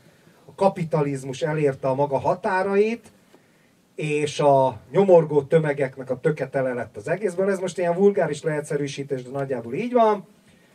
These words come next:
akkor válságok törtek ki, első világháború tört ki, forradalmak törtek ki, létrejöttek a totalitárius diktatúrák, tehát magyarán létrejött a kapitalizmus, a vad kapitalizmussal szemben,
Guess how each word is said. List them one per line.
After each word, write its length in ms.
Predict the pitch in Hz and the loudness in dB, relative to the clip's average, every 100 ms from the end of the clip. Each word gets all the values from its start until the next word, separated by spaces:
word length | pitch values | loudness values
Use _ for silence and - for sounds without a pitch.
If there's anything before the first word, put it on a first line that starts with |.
| _ | _
akkor 460 | - 160 - 160 147 | -6 -4 0 2 2
válságok 600 | 180 185 170 156 151 - | 2 0 0 -2 -2 0
törtek 400 | 143 135 139 127 | 0 0 -4 -6
ki, 160 | 135 | -2
első 280 | 156 165 165 | 0 0 -2
világháború 640 | 156 151 139 143 135 135 | -4 -4 -4 -2 0 0
tört 280 | 135 131 123 | 0 -2 -2
ki, 100 | - | -8
forradalmak 720 | 123 185 208 202 175 160 156 | -4 2 4 4 4 2 -2
törtek 420 | - 143 - 131 | 0 0 0 -8
ki, 220 | - 131 127 | -8 -10 -4
létrejöttek 580 | 165 160 151 131 131 | -4 -2 0 0 -2
a 80 | - | -6
totalitárius 760 | 147 220 190 170 160 151 147 139 | 0 2 2 -2 -4 -4 -2 -4
diktatúrák, 560 | 139 135 135 143 143 135 | -6 -8 -6 -4 -4 -4
tehát 160 | 156 | 0
magyarán 460 | 208 262 185 175 185 | 4 4 4 4 6
létrejött 460 | 208 202 170 160 | 6 4 2 -2
a 60 | 156 | -2
kapitalizmus, 840 | 165 170 160 143 139 131 135 - - | -4 -4 -4 -4 -4 -6 -10 -10 -8
a 100 | 139 | 4
vad 280 | 185 185 - | 6 6 2
kapitalizmussal 920 | 147 139 131 135 135 123 120 117 101 | -6 -6 -4 -4 -4 -8 -12 -12 -10
szemben, 640 | - 151 180 220 277 285 | -8 -6 -2 0 0 -2